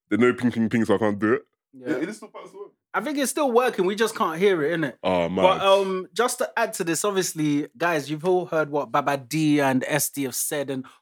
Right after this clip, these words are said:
Speaker 2: obviously, like, take it, like, with a grain of salt, how, how we do. You know us, innit? We like to have a laugh. We like to
Speaker 1: Mm.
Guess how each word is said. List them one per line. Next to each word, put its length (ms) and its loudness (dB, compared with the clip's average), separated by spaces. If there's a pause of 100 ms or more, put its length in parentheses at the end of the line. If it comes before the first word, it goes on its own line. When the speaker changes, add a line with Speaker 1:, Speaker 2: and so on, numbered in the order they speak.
(140)
Speaker 2:
obviously, 340 0
like, 220 0
take 260 -2
it, 140 -2
like, 300 -4 (500)
with 160 -6
a 20 -6
grain 340 0
of 120 -4
salt, 480 -2
how, 260 0
how 220 2
we 160 -2
do. 160 -4
You 160 -2
know 160 0
us, 180 -2
innit? 240 -2
We 80 -4
like 200 -2
to 80 -6
have 120 -4
a 40 -4
laugh. 360 -2
We 60 -12
like 220 -6
to 200 -2
Speaker 1:
Mm. 200 -10